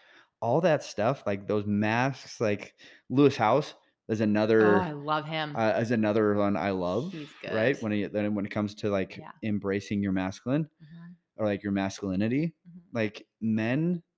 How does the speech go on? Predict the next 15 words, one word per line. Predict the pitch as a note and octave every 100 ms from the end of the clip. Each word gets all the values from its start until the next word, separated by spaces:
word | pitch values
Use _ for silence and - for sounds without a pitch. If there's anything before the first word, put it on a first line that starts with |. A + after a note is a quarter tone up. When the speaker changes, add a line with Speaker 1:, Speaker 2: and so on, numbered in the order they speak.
| _ _ -
Speaker 1:
if | A2+ -
you | A#2+ D#3 F#3+ F#3 F#3 F3+ E3 -
want | A#2 C3+ C3+ -
to | B2+
make | A2+ A2+ A2+ - - _ _ _ _ _ _ _ _ _ _ _ _
women, | A#2 A2+ A2+ B2 A2
like, | F#2 F#2 - _ - - _ _ _ _ _ _ _ _ _ _ _ _ _ _ _
like, | G#2+ G#2
and | - C#3
it's | D3 D3
not | F#3
even | F#3 C#3+
so | B2+
much, | A2 G#2+ G#2
like, | F#2+